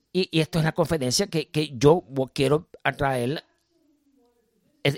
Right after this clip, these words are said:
a visitar a, a ellos. Y, y, y lo, yo lo quiero visitar a, a ellos en una buena nota y todo. No era una mala no-, nota y todo. Ve, y, y, y, y él quería, este, darle, eh, este, un segundo beneficio o decir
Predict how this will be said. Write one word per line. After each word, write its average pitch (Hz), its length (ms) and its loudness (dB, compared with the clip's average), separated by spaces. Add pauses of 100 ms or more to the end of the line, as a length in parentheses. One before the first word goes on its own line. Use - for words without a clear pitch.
(220)
a 143 100 4
visitar 131 420 2 (120)
a, 139 200 0
a 151 140 2
ellos. 196 440 0 (400)
Y, 196 100 2
y, 214 320 2
y - 20 4
lo, 220 120 4
yo 220 180 2
lo 269 120 2
quiero 247 160 2
visitar 214 360 -2 (140)
a, 190 280 -2
a 185 80 4
ellos 185 220 0
en 170 100 -2
una 180 160 2
buena 165 300 0
nota 160 480 -2
y 170 100 -4
todo. 196 360 -2
No 151 120 2
era 156 120 2
una 151 180 0
mala 143 320 2
no-, 139 240 -4
nota 139 300 0
y 139 40 -4
todo. 170 560 -4 (680)
Ve, 185 180 2
y, 226 220 0
y, 226 300 2
y, 220 160 0
y 240 40 8
él - 140 0
quería, 139 500 2
este, 175 280 2
darle, 185 560 4 (140)
eh, 165 180 2
este, 156 400 2
un 160 220 0
segundo 175 360 0
beneficio 156 840 2 (160)
o 214 140 4
decir 180 580 4